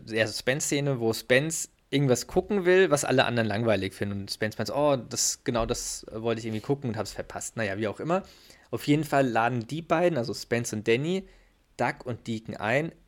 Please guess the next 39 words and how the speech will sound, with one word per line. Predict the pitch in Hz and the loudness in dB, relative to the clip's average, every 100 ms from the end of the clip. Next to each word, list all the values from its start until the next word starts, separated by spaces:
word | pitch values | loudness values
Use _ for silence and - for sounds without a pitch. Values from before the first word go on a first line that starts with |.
| _ 127 | _ -14
die | 107 - | -10 -4
nächste | 120 135 156 - 143 | 2 6 4 4 2
Woche | 120 117 143 | 2 2 2
bei | 127 131 | 4 4
sich | 123 147 - | 6 2 0
zu | 110 | -6
schauen, | - 95 | -6 -6
also | 98 104 | -4 0
bei | 101 | 0
den | 104 127 139 | 2 2 2
beiden, | 98 95 120 139 - _ - | 0 -2 -2 -6 -16 _ 0
weil | 104 127 | 2 4
sie | 170 | 4
dann | 127 127 | 2 0
einen | 107 107 | -4 -6
brandneuen | - 98 110 - 143 147 165 - | -6 -6 -4 -2 0 -2 -6 -4
Plasma-Fernsehen | - 220 - 101 - 101 98 95 | 2 2 0 -8 -6 -6 -6 -10
einweihen. | 98 95 92 92 107 _ _ _ _ _ _ _ _ _ _ _ - | -10 -6 -6 -6 -12 _ _ _ _ _ _ _ _ _ _ _ -10
Und | 104 98 | -8 -6
Spence | - 104 - | -6 -4 -4
meint | 98 | -6
so, | 101 | -4
„Ja, | 104 | -6
ich | 120 - | -4 -2
weiß | 117 | -2
nicht, | 120 95 | -2 -8
ob | - | -10
wir | |
das | - - | -12 -8
tun | - 185 175 | 0 2 4
sollen.“ | 151 143 143 147 - _ _ _ _ | 6 6 2 -2 -14 _ _ _ _
Ähm, | 120 117 113 113 113 117 113 80 62 - - - - 67 - _ _ _ _ 101 95 | 2 4 4 4 0 -4 -6 -8 -14 -20 -20 -20 -20 -20 -20 _ _ _ _ -16 -12
ich | - - | -12 -10
glaub, | - 95 | -10 -8
der | - 95 _ | -8 -10 _
Doug | - 127 | 0 0
fragt | - 120 - | 0 -2 -2
dann, | 107 101 | -6 -8
also | 101 92 | -12 -12